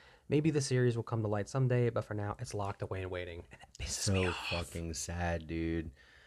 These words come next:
Speaker 2: Like, eh, the fans of Alien and Predator really need to fucking rally together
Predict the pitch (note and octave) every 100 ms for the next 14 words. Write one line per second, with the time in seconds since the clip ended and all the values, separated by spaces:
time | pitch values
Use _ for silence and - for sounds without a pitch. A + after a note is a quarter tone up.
0 | - _ - F#2+ F#2 E2+ - D#2+ D2+ A1
1 | - - _ D#2+ B1+ - _ _ _ _
2 | _ _ _ _ _ _ _ - A2+ -
3 | A2+ G#2 A#2 A#2 A2+ G#2+ F#2 F#2 G2 F2+
4 | G2 G2+ G2+ F#2+ F#2+ F2+ - F2+ - F#2+
5 | F2+ F2 F2+ E2+ C2+ F#2+ F#2 F#2 F#2 F2+
6 | F2 F2 - E2+ - E2+ E2+ E2 E2+ E2+
7 | D#2+ D#2+ D#2+ D#2 D#2